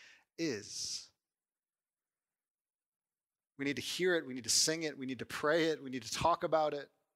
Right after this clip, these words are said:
so we can understand, like Abraham, how good God is, that he's the one leading us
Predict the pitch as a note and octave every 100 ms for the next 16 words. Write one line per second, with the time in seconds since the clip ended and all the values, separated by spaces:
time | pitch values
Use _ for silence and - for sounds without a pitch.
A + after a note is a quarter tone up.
0 | _ _ _ _ _ _ - D3 D3 D#3+
1 | D#3 D3+ - E3 E3 D#3 C#3+ - D#3 D#3
2 | C#3 C#3+ B2+ C#3 B2 C3+ D#3+ D#3+ E3 D3
3 | C#3 C3+ D3 D3+ D3+ A#2+ C3 - - F3
4 | E3 D#3+ C#3 D3+ D3+ B2+ A#2+ D3+ E3 D#3
5 | C#3 - -